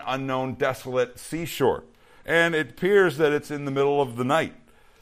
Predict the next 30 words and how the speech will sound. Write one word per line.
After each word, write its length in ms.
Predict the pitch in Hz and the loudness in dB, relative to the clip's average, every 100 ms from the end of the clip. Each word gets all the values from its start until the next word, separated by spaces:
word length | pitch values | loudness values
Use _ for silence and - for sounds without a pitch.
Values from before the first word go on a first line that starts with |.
| _ - | _ -2
Uh, 560 | 120 123 123 120 120 | 2 4 6 6 4
so 160 | - 135 | 2 -2
you're 200 | 131 123 | 0 0
in 60 | |
an 80 | 123 | 0
unknown 420 | 123 160 165 170 | -2 0 2 0
place 420 | - 127 117 120 123 | 0 0 0 -2 -4
in 80 | |
the 40 | 120 | -2
middle 220 | 131 156 | 2 2
of 60 | 147 | 2
the 60 | |
dark. 320 | 120 113 117 - - | 4 4 4 -2 -10
You're 100 | 143 | -6
next 220 | 170 - | -6 -6
to 100 | 165 | -4
a 60 | 147 | -2
herd 180 | 156 147 | -2 -6
of 120 | - | -6
pigs, 320 | 165 131 82 | -4 -4 -6
which 160 | 87 95 | -12 -8
might 160 | 92 | -8
not 140 | 92 80 | -8 -10
be 100 | 87 | -10
very 220 | 85 80 | -8 -8
scary 280 | - 98 92 | -8 -8 -8
to 100 | 85 | -8
you, 200 | 120 175 | -8 -4
but 140 | 165 | -2
hey, 200 | 180 127 | -2 -4